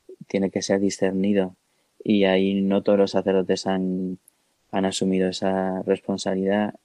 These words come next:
y eso ha sido, en algún caso, negativo, la verdad. Eh, bueno, entonces, bueno, yo siempre lo hice con mucha transparencia con mi obispo y, y sí que sentí en algún momento, pues, que tenía que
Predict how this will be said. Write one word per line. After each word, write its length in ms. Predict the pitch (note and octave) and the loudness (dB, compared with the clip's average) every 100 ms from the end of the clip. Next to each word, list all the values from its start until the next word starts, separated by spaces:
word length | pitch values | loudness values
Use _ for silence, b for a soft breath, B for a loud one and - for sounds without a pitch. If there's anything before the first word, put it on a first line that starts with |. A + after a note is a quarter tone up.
| _ | _
y 140 | G2+ | -4
eso 200 | F#2+ - | -2 -2
ha 40 | F#2+ | -4
sido, 400 | - F#2+ F#2 F2+ - - - - _ - | -2 -2 -2 -6 -10 -10 -10 -14 _ -8
en 80 | F#2+ | -6
algún 220 | F#2+ G2 | -4 -6
caso, 380 | G2 G2 G#2+ G2+ | -6 -4 -2 -2
negativo, 500 | F#2+ - - F#2+ F#2 | -2 -6 -6 -6 -6
la 60 | - | -12
verdad. 240 | F#2 F#2+ - b b b b b b _ - | -10 -10 -12 b b b b b b _ -6
Eh, 160 | - | -2
bueno, 260 | F#2+ F2+ G2+ _ | -2 -2 -8 _
entonces, 280 | - - F#2+ | -6 -2 0
bueno, 180 | F#2+ F#2+ | -2 -6
yo 120 | - G2+ | -4 -2
siempre 260 | G2+ G2 | 0 0
lo 60 | G2 | 2
hice 180 | G#2 G2+ | 2 2
con 120 | G2+ | 2
mucha 220 | G2 G2+ | 2 2
transparencia 600 | G2+ - G2+ G2+ G#2+ G#2 | 0 0 0 0 0 0
con 160 | - G2+ | 2 2
mi 100 | G2+ | 2
obispo 640 | G#2 A#2+ - - A#2 B2+ | 2 0 0 2 4 2
y, 340 | A2+ F#2+ F#2+ - b b b b b b _ _ | 0 -4 -8 -16 b b b b b b _ _
y 420 | G#2+ G2 F#2+ F#2+ - | 2 4 2 0 -4
sí 200 | - G2+ | -4 0
que 120 | G2 | 2
sentí 340 | - G2 - | 2 0 2
en 60 | G2 | 4
algún 160 | G2 | 4
momento, 360 | G2+ G2+ G2+ G#2 | 4 4 2 2
pues, 160 | G#2 - | 2 0
que 120 | F#2+ | -2
tenía 380 | F#2+ F#2+ F#2 F#2+ | 0 0 0 0
que 340 | - F#2+ F#2 | 0 -2 -2